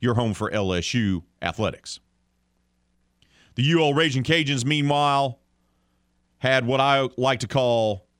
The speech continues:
a wolf-tastic night at the Teague.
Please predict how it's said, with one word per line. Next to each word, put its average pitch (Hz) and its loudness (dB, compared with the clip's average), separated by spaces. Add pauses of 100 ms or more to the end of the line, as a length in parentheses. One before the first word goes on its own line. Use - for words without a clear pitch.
(380)
a 131 2
wolf-tastic 123 -2
night 104 -2 (640)
at 107 -2
the 101 -10
Teague. 85 -8